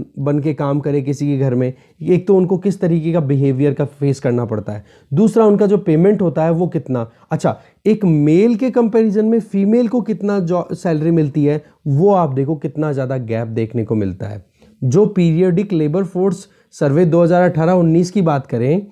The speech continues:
तो उसके हिसाब से फीमेल वर्कर्स को रेगुलर वेजेस में, मतलब दोनों सेम काम कर रहे हैं मेल और फीमेल,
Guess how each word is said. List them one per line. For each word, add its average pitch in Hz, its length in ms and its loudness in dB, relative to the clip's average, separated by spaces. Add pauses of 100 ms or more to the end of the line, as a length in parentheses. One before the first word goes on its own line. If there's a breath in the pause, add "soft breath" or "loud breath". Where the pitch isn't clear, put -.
(440 soft breath)
तो 139 60 -4
उसके 185 320 2
हिसाब 160 380 2
से 196 180 -2
फीमेल 196 500 2
वर्कर्स 180 500 -2
को 170 420 -2 (300 loud breath)
रेगुलर 170 520 2
वेजेस 185 480 0
में, 131 220 -4
मतलब 139 380 -4
दोनों 165 320 2
सेम 220 320 0
काम 202 260 -2
कर 175 140 -2
रहे 175 100 -2
हैं 175 80 -2
मेल 170 220 -2
और 170 100 -2
फीमेल, 143 400 -4